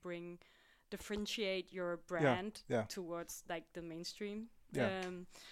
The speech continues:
Speaker 1: uh, but I think they are getting more and more aware of it. I'm, I'm getting more and more, like, understanding of, okay, we actually see the value.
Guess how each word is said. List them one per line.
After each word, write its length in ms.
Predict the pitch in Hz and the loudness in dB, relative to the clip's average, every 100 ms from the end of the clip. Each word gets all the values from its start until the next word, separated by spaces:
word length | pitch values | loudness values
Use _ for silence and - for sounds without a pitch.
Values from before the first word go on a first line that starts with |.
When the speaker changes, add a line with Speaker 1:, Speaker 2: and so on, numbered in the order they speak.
| - - - - | -16 -18 -20 -10
Speaker 1:
uh, 760 | 190 190 180 175 175 175 170 143 - - - | -6 -2 -2 -2 -2 -4 -6 -8 -14 -10 -2
but 260 | 185 - - - | -2 -2 4 6
I 100 | 214 | 6
think 440 | - 349 440 330 - - 226 | 6 4 4 -2 -12 -6 4
they 220 | 247 226 | 8 10
are 360 | 214 214 208 208 | 10 10 8 4
getting 400 | - 214 226 220 | 2 4 4 2
more 200 | 208 208 | 2 2
and 80 | 208 | 4
more 440 | 196 185 185 180 180 - _ | 2 4 4 2 -2 -18 _
aware 440 | 190 180 185 220 165 | 0 4 4 4 2
of 120 | - - | -2 -14
it. 220 | - - _ - | -16 -20 _ -2
I'm, 280 | 180 185 - | -2 0 0
I'm 160 | 190 | 0
getting 320 | 190 208 214 | 0 0 2
more 140 | 208 202 | 2 0
and 80 | 202 | 0
more, 120 | 196 | 0
like, 240 | 190 180 - | 2 0 -2
understanding 680 | 180 180 - 185 170 175 180 | -6 -4 -2 0 0 -2 -4
of, 120 | 160 - | -6 -6
okay, 420 | 190 175 - 202 | -8 -8 -10 -8
we 140 | 185 160 | -8 -8
actually 400 | 175 - 185 180 | -10 -12 -10 -8
see 180 | - 175 | -8 -8
the 100 | 165 | -6
value. 360 | 165 170 170 | -2 -2 -4